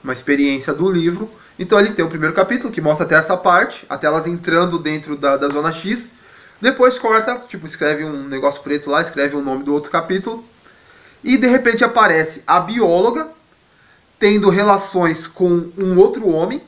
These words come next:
que não é o marido dela. Simplesmente aparece lá a relação, tal, corta. Você não sabe que diabo tá acontecendo. E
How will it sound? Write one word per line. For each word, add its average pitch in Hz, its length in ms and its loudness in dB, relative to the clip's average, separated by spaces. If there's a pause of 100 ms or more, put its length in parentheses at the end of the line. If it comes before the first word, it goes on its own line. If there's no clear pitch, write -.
(260)
que 175 100 -10
não 208 280 0
é 190 60 6
o 190 80 4
marido 160 360 0
dela. 185 260 0
Simplesmente 240 400 -4
aparece 220 540 2
lá 190 140 0
a - 20 -2
relação, 202 500 -4
tal, 247 300 0
corta. 208 560 2 (580)
Você 175 220 -2
não 233 160 2
sabe 214 400 2
que - 120 -16
diabo 170 360 0
tá 170 60 -4
acontecendo. 165 680 -8 (1000)
E 254 320 -2